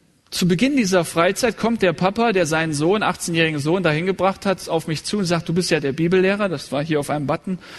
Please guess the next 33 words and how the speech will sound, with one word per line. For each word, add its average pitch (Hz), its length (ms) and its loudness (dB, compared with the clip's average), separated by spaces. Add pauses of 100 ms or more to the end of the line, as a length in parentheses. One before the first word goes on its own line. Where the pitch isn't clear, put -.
(140)
für 147 200 0
alle 143 200 2
sichtbar. 180 480 0 (400)
„Ja, 165 400 0
du, 170 540 0
können 180 180 -2
wir 202 60 0
mal 165 160 0
reden?“ 143 260 0
Ja, 131 220 0
wir 135 80 0
haben 147 180 -2
uns 143 200 -4
dann 139 140 -2
zurückgezogen. 185 720 -2
Er 151 140 0
hat 147 160 -4
mir 151 120 -2
dann 139 140 -2
gesagt, 135 520 -4
er - 60 -6
erzählt 170 340 0
von 151 160 -4
seinem 147 240 0
Sohn, 175 240 0
dass 156 180 -2
er 160 220 0
sich 160 180 -4
jetzt - 400 -6
in 151 140 -4
letzter 151 440 -2
Zeit 151 380 -4
intensiv, 156 560 -2